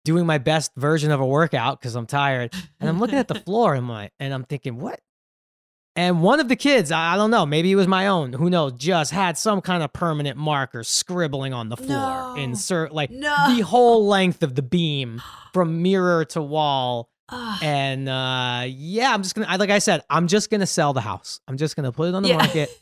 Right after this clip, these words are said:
Speaker 2: <laughs>
Speaker 1: sell the house. I say at this point, after that party for Thanksgiving, we start over.
Speaker 2: Oh,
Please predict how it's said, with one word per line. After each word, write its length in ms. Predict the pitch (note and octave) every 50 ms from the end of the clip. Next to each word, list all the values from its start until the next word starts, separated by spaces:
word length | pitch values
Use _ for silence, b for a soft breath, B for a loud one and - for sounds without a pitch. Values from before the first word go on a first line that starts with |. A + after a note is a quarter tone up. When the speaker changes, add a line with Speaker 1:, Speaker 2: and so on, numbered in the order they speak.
| _ _ _
Speaker 2:
<laughs> 220 | _ _ _ _ -
Speaker 1:
sell 280 | - - C#3 C#3+ D3+
the 80 | D#3+ D3+
house. 200 | D3 D3 D3 C3+
I 80 | C3+ C#3+
say 320 | - - F3+ F3+ F3+ F3+
at 80 | E3+ -
this 160 | F3 E3 -
point, 300 | - - E3 D#3+ D#3 D3+
after 260 | D3+ D3+ D3 - D3
that 220 | C#3 D3 D3 C#3+ -
party 340 | - D3 C#3+ C#3+ D3 D3
for 140 | C#3 - C#3
Thanksgiving, 480 | - C#3 C#3 C#3 - - D3 B2+ B2+ A#2
we 80 | B2
start 320 | B2 - - A#2 G#2 G2 F2+
over. 320 | E2 - - - - _ _ _ _ _ _ _ -
Speaker 2:
Oh, 320 | G3+ F#3 E3+ D#3+ D#3 D3+